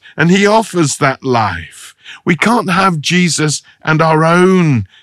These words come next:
kind of construct about him. We need to be taught. That's what Paul is saying to these Ephesians. You were taught about Christ.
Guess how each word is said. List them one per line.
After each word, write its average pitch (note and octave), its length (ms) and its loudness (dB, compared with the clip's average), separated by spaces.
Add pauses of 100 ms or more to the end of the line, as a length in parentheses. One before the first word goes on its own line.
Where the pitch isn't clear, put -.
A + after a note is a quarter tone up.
(160)
kind C#3+ 300 0
of A#2 160 -4
construct D#3 920 -2 (280)
about D3 460 0
him. G2 180 -2 (300)
We D#3 160 4
need E3+ 300 2
to F#3 100 0
be F3+ 340 -2 (320)
taught. E3+ 600 0 (160)
That's F3+ 240 -4
what G3+ 180 -2
Paul F#3 260 2
is F3+ 140 0
saying D#3+ 480 -2 (240)
to D#3 140 0
these D#3 260 0
Ephesians. C#3+ 680 -4 (200)
You D#3+ 540 0 (180)
were D3+ 460 2 (400)
taught A3 500 2 (540)
about G#2+ 400 -4
Christ. - 640 -8